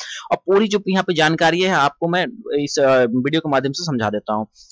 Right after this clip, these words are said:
तो guys, सबसे पहले तो ये जान लीजिए कि जो forms है आज से भराएंगे, that means कि पन्द्रह तारीख से। हालांकि अभी link active नहीं हुआ है, मैंने check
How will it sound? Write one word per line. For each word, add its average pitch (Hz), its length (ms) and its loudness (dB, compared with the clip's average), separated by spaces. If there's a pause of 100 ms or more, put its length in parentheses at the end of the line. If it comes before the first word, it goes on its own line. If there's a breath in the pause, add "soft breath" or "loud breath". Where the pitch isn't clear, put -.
(120)
तो 165 80 -2
guys, 175 180 2
सबसे 190 200 -4
पहले 185 180 -2
तो 185 100 -4
ये 175 140 2
जान 170 180 2
लीजिए 175 240 -2
कि 180 160 -10
जो 175 60 2
forms 175 460 0
है 131 60 4
आज 160 300 2
से 175 120 -2
भराएंगे, 143 400 2
that 139 140 0
means 151 200 -8
कि - 100 -6
पन्द्रह 151 360 2
तारीख 113 220 0
से। 117 100 -4
हालांकि 147 360 -2
अभी 170 120 2
link 170 300 0
active 165 320 -2
नहीं 165 180 0
हुआ 139 180 0
है, 170 80 -2
मैंने 147 200 -4
check 147 220 -6